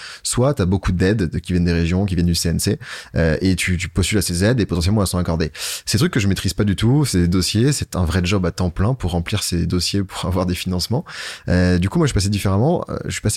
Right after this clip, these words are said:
par des boîtes, en fait, qui sont des entreprises qui s'engagent à mes côtés, euh, qui partagent la vision du documentaire que je leur présente et avec lesquelles on va construire plein de choses autour du documentaire.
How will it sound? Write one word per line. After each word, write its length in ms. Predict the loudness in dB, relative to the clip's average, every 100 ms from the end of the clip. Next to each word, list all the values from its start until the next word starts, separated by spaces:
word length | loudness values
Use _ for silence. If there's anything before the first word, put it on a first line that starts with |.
| 0
par 100 | 2
des 120 | 0
boîtes, 480 | 0 -2 -2 -8 -10
en 100 | -6
fait, 240 | -4 -4 -4
qui 120 | -4
sont 100 | 0
des 100 | 0
entreprises 440 | 0 0 0 0 -4
qui 100 | -4
s'engagent 460 | -2 0 2 0 0
à 80 | -2
mes 100 | 0
côtés, 280 | 0 0 -4 -16 -18 -12 -6
euh, 60 |
qui 160 | -6 0
partagent 340 | 0 2 2
la 100 | 2
vision 300 | 2 2 2
du 80 | 2
documentaire 500 | 0 0 -2 0 -2
que 120 | -2
je 20 |
leur 120 | 0 0
présente 420 | 2 0 0 -4 -16 -18 -6
et 120 | 0
avec 120 | 2 2
lesquelles 240 | 2 0
on 100 | 2
va 100 | 0
construire 460 | 2 -2 0 0 0
plein 180 | 0 2
de 60 |
choses 280 | 2 2 2 2
autour 320 | 0 2 2
du 80 | 2
documentaire. 600 | 2 0 0 0 -2